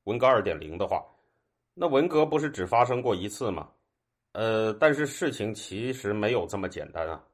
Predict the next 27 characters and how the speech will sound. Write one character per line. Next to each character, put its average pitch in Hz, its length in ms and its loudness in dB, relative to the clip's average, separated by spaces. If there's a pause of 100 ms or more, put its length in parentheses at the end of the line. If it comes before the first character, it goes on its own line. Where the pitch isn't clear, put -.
(420)
因 170 100 -2
为 175 100 4
关 175 220 8
于 180 60 6
文 151 180 4
革 143 160 4
到 147 160 4
底 95 140 -6
持 - 280 -8
续 139 140 -4
了 113 260 0 (140)
几 87 160 -14
年 85 320 -6
这 156 100 -4
个 113 80 -2
问 104 220 0
题， 80 360 -16
实 - 220 -14
际 151 140 -6
上 135 180 0
就 135 160 0
有 101 140 2
好 82 240 -4
多 110 180 0
个 120 80 0
说 87 220 -4
法， 78 180 -10